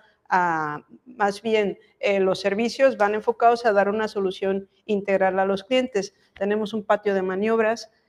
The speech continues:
en el cual si Accesa, eh, que está aquí en, en el Libramiento, no, no lo puede recibir, lo podemos mandar a esa otra, a ese otro patio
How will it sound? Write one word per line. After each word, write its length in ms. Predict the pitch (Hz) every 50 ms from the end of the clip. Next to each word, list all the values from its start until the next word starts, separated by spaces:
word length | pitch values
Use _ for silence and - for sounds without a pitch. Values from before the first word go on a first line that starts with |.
| _ _ -
en 200 | 196 196 196 196
el 140 | 190 190 190
cual 320 | - 202 202 202 208 196
si 400 | 202 - - 202 190 185 185 185
Accesa, 1080 | 180 175 180 - - 214 202 208 - 214 208 214 208 202 196 190 180 175 170 165 - _ -
eh, 420 | 196 185 185 180 175 175 165 - _ _ _ -
que 80 | 160
está 240 | 165 160 - - 190
aquí 280 | 185 190 - - 208 202
en, 220 | 202 196 185 190 -
en 300 | 196 175 175 170 170 170
el 120 | 170 175
Libramiento, 640 | 180 185 185 180 180 185 196 202 202 202 208 180 170
no, 320 | 175 180 185 190 185 190
no 140 | 190 196 196
lo 160 | 208 208 208
puede 160 | - 208 214 214
recibir, 480 | 214 196 202 - 202 202 220 254 277
lo 220 | - - 202 190 -
podemos 340 | - 190 190 190 202 208
mandar 300 | 208 196 196 196 202 196
a 40 | 202
esa 220 | 208 202 - 196 196
otra, 460 | 190 - 202 202 196 190 190 190 _ _ _ _ _ _ _ -
a 100 | 185 190
ese 240 | 185 185 - 214 202
otro 280 | 202 202 - 208 208 208
patio 480 | - 233 233 - 220 233 247 302 -